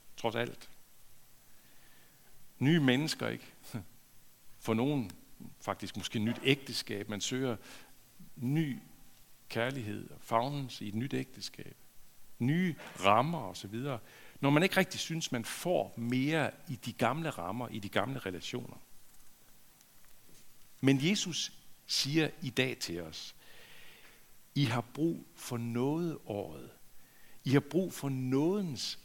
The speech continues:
gentagelse gennem hele året. Søg anerkendelsen og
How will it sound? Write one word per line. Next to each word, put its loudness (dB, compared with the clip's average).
gentagelse -4
gennem 0
hele -4
året. -10
Søg 4
anerkendelsen -2
og -8